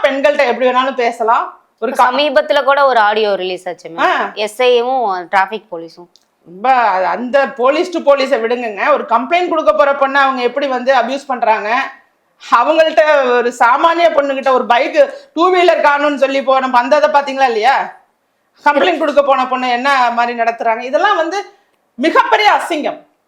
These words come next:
Speaker 1: இதுல காட்டுங்க, நீங்க முதல்வர் அவர்கள் உங்க கட்சியில செந்தில் பாலாஜிக்கு ஒண்ணுன்னு என்ன ச-, ஒண்ணுன்னொன்னு என்ன பேசினாரு, என்னை சீண்டிப்பா தீண்டிப்பான்னு பேசினாருல, இப்ப பேசுங்க.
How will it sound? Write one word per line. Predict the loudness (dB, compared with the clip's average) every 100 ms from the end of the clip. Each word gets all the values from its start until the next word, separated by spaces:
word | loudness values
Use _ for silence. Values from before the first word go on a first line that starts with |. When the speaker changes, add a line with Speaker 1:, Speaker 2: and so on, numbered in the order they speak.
| _ _ _
Speaker 1:
இதுல | -4 0 2 2 2
காட்டுங்க, | 2 0 -2 -2
நீங்க | -4 -6
முதல்வர் | -4 0 0 2 2
அவர்கள் | 4 2 2
உங்க | 0 0
கட்சியில | 0 0 0 -2 0 0
செந்தில் | -2 -2 0
பாலாஜிக்கு | 2 2 -2 -2 -2
ஒண்ணுன்னு | -2 -2 0 0 -4 -16
என்ன | -10 -8 -4
ச-, |
ஒண்ணுன்னொன்னு | 0 2 2 2 2
என்ன | 2 0
பேசினாரு, | 2 0 2 0
என்னை | 0 -4 -4
சீண்டிப்பா | -4 -4 0 2 2 0
தீண்டிப்பான்னு | -4 -6 0 0 2
பேசினாருல, | -2 0 -2 0 0 0
இப்ப | -2 -2 -8 0 2
பேசுங்க. | 2 2 -2 -6 -8